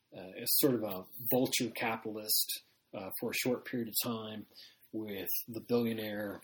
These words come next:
Phil Anschutz. But, um, aside from buying up other people's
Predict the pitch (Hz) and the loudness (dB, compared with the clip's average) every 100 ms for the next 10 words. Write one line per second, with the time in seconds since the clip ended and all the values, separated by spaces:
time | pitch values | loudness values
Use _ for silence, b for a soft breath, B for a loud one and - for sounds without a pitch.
0 | - 113 104 123 127 - 127 113 110 - | -2 0 0 0 4 6 4 2 2 0
1 | - b b b _ - 104 101 - _ | 0 b b b _ -2 -2 -4 -10 _
2 | 113 98 92 90 - _ _ _ _ _ | -6 -4 -6 -8 -14 _ _ _ _ _
3 | _ - - _ _ - - 151 139 - | _ -14 -14 _ _ 0 4 6 6 4
4 | 117 98 - - 117 127 117 120 110 - | 0 -2 -6 2 4 6 6 6 4 0
5 | 127 117 110 - 131 - 101 | 0 0 0 -2 -2 -2 -4